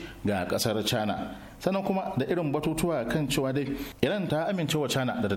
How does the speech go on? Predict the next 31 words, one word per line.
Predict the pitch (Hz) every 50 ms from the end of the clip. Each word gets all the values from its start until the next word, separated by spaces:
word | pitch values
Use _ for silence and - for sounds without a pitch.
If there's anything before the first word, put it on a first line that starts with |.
| - 156
tabbatar | 143 156 156 160 185 151
da | 143
sojojinta | - - 143 147 151 156 143 160 175 170 117 -
a | - 101
cikin | - - - 156 156 151
kasar | 156 175 156 180 156 - - - - - - - -
don | 117 127 139 139
kiyaye | 135 - 170 151 123 113 123 - - -
maslahohi | 123 117 - 123 151 156 156 156 147 147 160 156
da | 117 113
kuma | - 117 110 117 113
manufofin | 117 123 117 120 123 117
kasar | 120 123 131 123
China, | - 151 156 156 143 135 - - - - - - -
da | 127
dai | 131 151 185 190
batutuwa | - - 196 202 196 - 220 202 175 143 - -
irin | 180 185 175 156 135 117
wad-, | 120 147 - - -
makamantan | 143 156 - 156 139 110 101 101 135 135
irin | 131 180 170 160 135 117
waɗannan, | 120 120 123 107 104 104 101 - - - - - - - 123
waɗanda | 127 151 151 143 139 107
suke | 101 - 139 147 139 120 110 98
nuni | 101 113 143 160 165 170 165 147 110 -
da | -
ƙoƙarin | - 110 107 107 - 151 160 170 180 - 120 - - - -
bakanta | 98 87 95 165 - - 180 151 131 139 127 131
wani | 135 139 147 131
yarjejeniya | 110 101 117 135 139 131 123 131 139 139 131 135 - -
da | 107 104